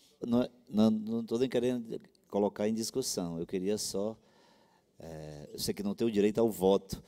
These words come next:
Queria elogiar a qualidade da apresentação, a forma clara como os dados foram colocados, é, constatar a diversidade do nosso país, né? Realmente é um país continental.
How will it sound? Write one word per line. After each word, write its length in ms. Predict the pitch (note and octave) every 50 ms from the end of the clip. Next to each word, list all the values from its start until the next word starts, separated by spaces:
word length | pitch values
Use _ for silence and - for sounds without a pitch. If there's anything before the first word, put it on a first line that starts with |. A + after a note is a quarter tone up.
| - - _ _ _ _ _ _
Queria 180 | - F2 F#2+ G#2
elogiar 760 | G#2+ A2 A#2+ B2 C3 D3+ D3+ D3 C3 B2+ C#3 C#3+ C#3+ C3+ A#2+
a 40 | -
qualidade 720 | - A2 G#2 G2+ G2 F2 E2 F#2+ G#2 A2+ A2+ G#2+ G#2+ F#2+
da 140 | F2 F2+ F2
apresentação, 840 | E2+ - F2 E2 D#2 F2+ E2+ E2+ E2+ - - - - F#2 G2+ G#2
a 60 | G2+
forma 340 | A2+ - - F2 F2 F2 E2 -
clara 440 | - - G2 G2 G#2 A2 G#2 G2+ F#2 - _ -
como 560 | F2+ E2 E2+ E2 D#2+ D#2 D2+ D2+ D#2 D#2 D#2+
os 200 | D2+ - - -
dados 320 | - E2+ F2 F2 - -
foram 240 | G2 F2+ D#2+ E2+ D#2+ - _ _ _
colocados, 800 | - F2 D#2+ D#2+ E2+ - _ - G2+ G#2+ A2+ A2+ A2 - - - - - - - - - - - _ _
é, 340 | - F#2 F#2 F#2 F#2 - - -
constatar 880 | - - F3 F3 - - - C#3+ C3+ A#2+ - - A#2 A2 G#2+ G#2 G2+ - _ _ _ _ _ _
a 100 | - G#2+
diversidade 1300 | G#2+ G#2+ B2 B2+ - C#3 D3 D#3+ - - - C3+ G#2+ E2+ G2+ G#2 A2 A#2 A2+ A2 - - - - _ _ _ _
do 100 | - F#2+
nosso 240 | G2 G#2 G#2 - -
país, 440 | - F#2 F2+ E2+ F#2 G#2+ A2+ G#2+ -
né? 240 | G2+ G#2 A2 G#2+ G2
Realmente 400 | G#2 G#2+ G2+ F#2 G#2+ A2+ A2 -
é 60 | A#2
um 120 | A2 G#2+ G2+
país 640 | F#2+ - G2+ G2+ G2 G2+ A2 A2+ - - - - - -
continental. 840 | - D3+ C#3+ - C3+ B2+ A#2+ G#2 - - G#2+ G#2+ A#2+ C3 C3 C3